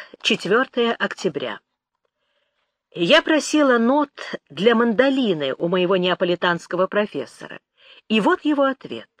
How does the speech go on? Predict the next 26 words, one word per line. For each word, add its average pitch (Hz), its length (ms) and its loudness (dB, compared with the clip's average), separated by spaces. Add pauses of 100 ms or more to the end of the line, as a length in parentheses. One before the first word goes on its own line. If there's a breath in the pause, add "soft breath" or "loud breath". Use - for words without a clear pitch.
(720 loud breath)
Я 208 580 2
сожалею 214 760 2
это 175 220 -2
письмо 190 480 -2
за 165 140 -2
его 165 200 2
итальянский 160 680 -4
стиль, 277 440 -2 (520 soft breath)
хотя 220 340 2
оно 294 220 0
и 262 40 0
от 254 80 -8
простого 208 440 -2
смертного. - 720 -10 (920 soft breath)
Признаюсь, 220 600 2
я 196 220 2
очень 202 340 0
люблю 240 320 0
цветистый - 680 -4
язык. 156 580 -6 (720 soft breath)
Но 220 240 4
стиль 330 500 0
этот 185 320 -4
надо 269 260 0
предоставить 240 680 -2
итальянцам, 208 800 -2